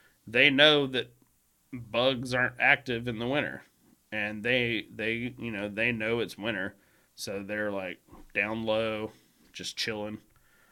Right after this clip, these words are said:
Um, so if something hits the top, they're not, they're not even gonna look at it 'cause they're like, "This is not the time bugs are out," so they're not gonna look at it. So <clears throat> you wanna fly that sinks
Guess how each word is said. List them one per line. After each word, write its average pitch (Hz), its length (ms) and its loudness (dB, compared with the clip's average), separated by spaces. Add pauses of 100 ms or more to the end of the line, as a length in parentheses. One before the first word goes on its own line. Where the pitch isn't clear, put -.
(240)
Um, 92 640 -4
so - 180 -8
if 95 100 -8
something 107 280 -4
hits - 240 -6
the - 100 -16
top, - 460 -4 (260)
they're 104 220 -4
not, 117 280 -6
they're 110 200 -8
not 120 140 -4
even 95 100 -10
gonna 82 160 -12
look 98 180 -8
at 71 120 -10
it - 180 -12
'cause 85 340 -14
they're 87 200 -10
like, 78 200 -10 (460)
"This 120 280 -4
is 123 160 -6
not 76 220 -12
the 95 80 -16
time 139 380 -4
bugs 135 340 -2
are 76 140 -12
out," 71 320 -14 (180)
so 85 400 -12 (380)
they're 92 180 -8
not 92 260 -10
gonna 82 240 -16
look 80 220 -14
at 65 120 -14
it. - 60 -20 (580)
So 95 480 -8 (200)
<clears throat> - 220 -6 (2250)
you 101 120 -14
wanna 90 200 -10
fly 85 360 -10
that 76 140 -12
sinks 87 600 -6